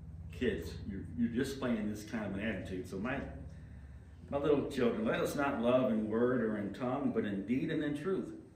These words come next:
And by this we know that we are of the truth and shall assure our hearts before him." So it's, what it's saying here is our, when we walk as we should, it gives us confidence that we're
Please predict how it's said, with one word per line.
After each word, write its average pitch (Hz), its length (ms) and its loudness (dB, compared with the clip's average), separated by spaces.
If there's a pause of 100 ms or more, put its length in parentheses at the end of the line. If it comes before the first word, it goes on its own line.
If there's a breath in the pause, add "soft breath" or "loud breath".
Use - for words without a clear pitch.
(280 loud breath)
And 131 180 0
by 147 220 6
this 165 300 2
we 156 140 0
know 151 360 2
that 117 140 0
we 117 200 6
are 101 160 0
of 101 140 -2
the 104 80 -6
truth 131 320 -4
and 107 100 0
shall 131 260 0
assure 185 400 0
our - 140 0
hearts 123 240 2
before 180 340 0
him." 220 120 4
So 139 140 0
it's, 117 120 -2
what 156 140 -2
it's - 100 -2
saying 202 180 4
here 143 140 2
is 131 100 2
our, 143 300 4 (280 loud breath)
when 139 220 6
we 135 220 10
walk 147 640 6
as 127 160 2
we 117 160 4
should, 143 560 2 (180)
it 123 220 -2
gives 131 240 2
us 120 160 2
confidence 147 640 0
that 120 180 0
we're 113 280 -2